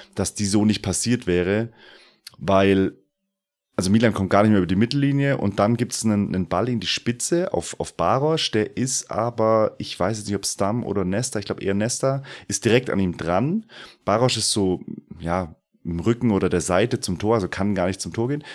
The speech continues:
wird aber angespielt und legt den mit der Hacke quer und aus dem, <laughs> aus der Tiefe des Raumes, wie, äh, sonst nur die ganz Großen, kommt dann Stevie G, spritzt da rein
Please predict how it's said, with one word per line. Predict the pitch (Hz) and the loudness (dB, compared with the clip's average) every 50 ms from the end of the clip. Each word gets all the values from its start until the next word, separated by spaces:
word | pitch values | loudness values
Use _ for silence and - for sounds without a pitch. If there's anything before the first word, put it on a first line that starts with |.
| - - | -10 -4
wird | - 101 113 | 0 2 4
aber | 107 110 - - | 4 4 4 2
angespielt | - 110 131 139 156 - - - 160 156 - - | 2 2 2 2 0 -2 -2 -2 -2 -2 -2 0
und | 101 101 | 0 2
legt | 104 120 143 139 - - | 2 2 2 0 0 0
den | 123 117 | 0 2
mit | 113 - | 0 0
der | 101 90 80 | -2 -4 -4
Hacke | 113 131 131 - 131 | -4 -4 -4 -4 -6
quer | - - - - 101 113 139 - - | -6 -6 -6 -2 -2 0 0 0 -2
und | 104 110 - - | -4 -4 -2 0
aus | 101 104 - - | 0 0 0 0
dem, | - 107 98 95 95 87 - _ - - - - - - - - - | 0 2 2 2 0 -2 -6 _ -20 -20 -20 -20 -20 -20 -20 -14 -6
<laughs> | - - - 120 - | -4 -2 0 0 0
aus | 110 110 | 0 0
der | - 120 - | 0 0 0
Tiefe | - - 170 165 - 147 | 0 0 2 2 2 2
des | 113 110 - 101 | 2 2 2 4
Raumes, | 98 110 131 135 120 117 135 151 147 - - 98 | 6 6 6 6 6 4 4 4 0 -2 -2 -2
wie, | 107 123 135 139 139 139 135 127 - - _ _ _ _ _ - - - | 0 2 4 4 4 2 2 -2 -4 -12 _ _ _ _ _ -20 -20 -14
äh, | - - 95 101 104 | -6 -2 0 0 0
sonst | 98 110 110 113 - - 113 | 2 0 0 0 -2 -2 -2
nur | 113 | -2
die | 110 117 | 0 2
ganz | 104 107 117 135 135 - | 2 2 2 2 0 -2
Großen, | - 85 85 87 87 98 104 117 127 - - - - - - - _ | -2 -2 -2 0 0 -2 -2 -2 -4 -6 -10 -12 -10 -10 -12 -12 _
kommt | - 110 110 113 113 | -2 0 2 4 4
dann | 120 113 | 2 2
Stevie | 110 - - 113 110 107 | 2 0 0 0 0 0
G, | 101 - 127 139 | 0 0 0 0
spritzt | 135 - - - 98 117 135 139 - - - | 0 0 -2 0 0 0 0 0 0 2 2
da | 123 117 | 4 4
rein | 110 110 113 120 127 143 147 | 4 4 4 4 2 0 -2